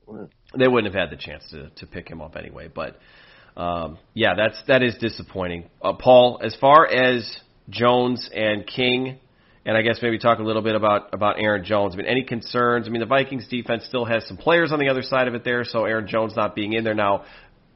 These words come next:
Speaker 2: Mark made a great point about Jamal Williams stepping up and being great and doing really good things.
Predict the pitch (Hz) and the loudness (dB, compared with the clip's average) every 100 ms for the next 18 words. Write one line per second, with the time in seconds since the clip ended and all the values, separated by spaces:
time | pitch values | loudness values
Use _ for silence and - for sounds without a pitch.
0 | _ - 120 120 123 107 107 98 117 107 | _ 2 6 6 4 0 0 2 2 4
1 | 98 92 101 92 101 117 90 - 98 98 | 2 -2 -2 -2 0 0 -2 -4 -2 -4
2 | - 90 90 82 98 110 107 92 101 92 | -6 -10 -10 -6 2 2 2 -6 -6 -6
3 | 92 87 90 82 123 113 92 90 90 - | -8 -8 -10 -6 -2 0 -2 -8 -12 -16